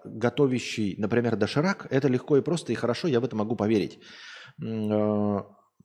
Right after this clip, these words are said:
в рамках, в, в пределах, а, одного аппарата можно реализовать открытие коробки, залитие кипятком и выдачи. В общем-то и всё.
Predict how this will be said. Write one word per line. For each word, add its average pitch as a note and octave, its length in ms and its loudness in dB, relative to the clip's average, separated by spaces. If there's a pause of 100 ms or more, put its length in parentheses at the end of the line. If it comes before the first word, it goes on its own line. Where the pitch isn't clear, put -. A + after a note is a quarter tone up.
(480)
в A2+ 160 -8
рамках, C#3 560 2
в, A2 160 -6
в - 480 -14
пределах, B2 600 2
а, G2+ 180 2
одного A2 840 0
аппарата C3+ 520 2
можно A#2+ 360 4
реализовать F#2+ 600 2 (300)
открытие B2+ 720 -6 (260)
коробки, G3+ 520 -6
залитие A#2 640 2
кипятком G3+ 600 -2
и G#3 100 2
выдачи. G#2 420 0
В - 80 -4
общем-то B2 380 -4
и B2 40 2
всё. - 300 -4